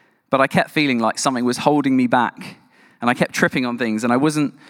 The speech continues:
reaching any of these goals that I was aiming for in the way I wanted. And it was painful in that time. Why shouldn't I have the things that I want and felt I needed? Well, God gave me this picture back then,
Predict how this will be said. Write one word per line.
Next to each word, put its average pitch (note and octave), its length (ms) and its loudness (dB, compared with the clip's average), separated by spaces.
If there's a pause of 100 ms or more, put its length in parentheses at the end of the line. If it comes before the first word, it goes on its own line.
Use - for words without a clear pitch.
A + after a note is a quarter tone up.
(100)
reaching C#3+ 400 0
any C3+ 200 2
of B2+ 80 -2
these B2+ 180 0
goals C3+ 340 2
that A#2+ 60 0
I G2 40 0
was A2+ 160 0
aiming B2 280 0
for A2+ 180 0
in G#2+ 100 0
the G#2+ 60 2
way A#2 160 2
I A2 80 2
wanted. A#2+ 540 -4 (520)
And C3 120 -2
it C3 40 -2
was E3 200 -2
painful D3 440 -2
in G#2+ 60 -2
that A2 140 -4
time. A2 340 -4 (1200)
Why C#3+ 200 2
shouldn't D#3 320 -2
I B2 80 2
have B2+ 240 2
the A#2 80 -10
things A#2 340 -2
that A2 140 -2
I A2 120 2
want A2 360 -4
and G#2+ 120 -6
felt G#2+ 300 -2
I G#2+ 140 -6
needed? G2+ 400 -4 (1400)
Well, A2+ 120 0
God D3+ 240 2
gave D#3 220 2
me D3+ 80 2
this C#3+ 140 0
picture - 280 0
back A#2+ 260 0
then, A#2 320 2